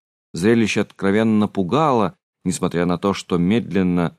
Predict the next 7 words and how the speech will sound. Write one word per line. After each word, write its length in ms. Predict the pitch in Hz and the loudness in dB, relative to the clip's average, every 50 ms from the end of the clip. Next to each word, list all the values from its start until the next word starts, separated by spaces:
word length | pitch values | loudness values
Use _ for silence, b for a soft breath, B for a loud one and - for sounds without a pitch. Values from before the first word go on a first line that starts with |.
| _ | _
надвигающиеся 960 | - 92 92 82 80 92 92 80 101 101 98 92 87 82 - - 82 - - 80 | -2 -2 -2 0 0 0 0 2 2 2 2 2 0 -2 -4 -6 -6 -6 -6 -8
сумерки 720 | - - - 117 143 143 135 123 113 - - 120 107 98 b b b b b _ _ _ _ | -8 -6 -2 -2 0 0 0 0 -2 -2 -2 -2 -4 -4 b b b b b _ _ _ _
милосердно 1000 | - 82 78 82 85 80 - - - 92 104 117 120 113 107 85 101 104 104 98 | -6 -4 -2 -2 -2 -4 -4 -2 0 2 2 2 2 0 0 0 0 2 2 0
скрыли 520 | - - - - - 82 98 98 95 87 92 | -2 -4 -10 -8 -4 -2 0 0 2 2 0
многие 560 | 82 80 80 85 90 90 87 76 87 85 82 | 0 0 0 0 0 0 0 0 -2 0 0
неприглядные 920 | 80 82 80 - 78 85 80 71 73 78 87 95 98 - 82 85 85 80 78 | 0 -2 -2 -2 -4 -4 -4 -4 -4 -4 -4 -4 -4 -2 -2 -2 -2 -2 -4
подробности. 1160 | - _ - 82 78 - 80 - 82 73 - - - - - - - - - - - - - | -8 _ -12 -12 -10 -8 -8 -8 -8 -12 -16 -20 -20 -16 -12 -10 -10 -10 -12 -14 -20 -20 -20